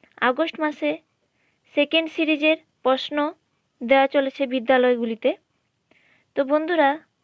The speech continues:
আমাদের এই ছোট্ট চ্যানেলটি বড় করার জন্য তোমাদের সহযোগিতা একান্তই প্রয়োজন। তোমরা অবশ্যই চ্যানেলটি সাবস্ক্রাইব করো, তার সাথে সাথে বন্ধুদের সাথে শেয়ার করো এবং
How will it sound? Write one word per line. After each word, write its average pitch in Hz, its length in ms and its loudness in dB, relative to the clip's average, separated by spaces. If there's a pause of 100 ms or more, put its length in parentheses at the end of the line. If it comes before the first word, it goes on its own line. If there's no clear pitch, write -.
(760)
আমাদের 285 420 2
এই 311 140 0
ছোট্ট 277 220 -2 (140)
চ্যানেলটি 302 440 0 (440)
বড় 233 200 6
করার 302 300 4
জন্য 269 200 -2 (140)
তোমাদের 269 340 0 (120)
সহযোগিতা 302 600 0 (680)
একান্তই 311 580 0
প্রয়োজন। 220 360 0 (1900)
তোমরা 285 300 2 (100)
অবশ্যই 285 640 2 (140)
চ্যানেলটি 269 360 -4 (120)
সাবস্ক্রাইব 302 460 0 (120)
করো, 294 160 2 (160)
তার 277 240 2
সাথে 294 200 -2
সাথে 302 240 2
বন্ধুদের 262 540 0
সাথে 294 220 0
শেয়ার 269 320 4
করো 285 240 2 (1300)
এবং 285 220 4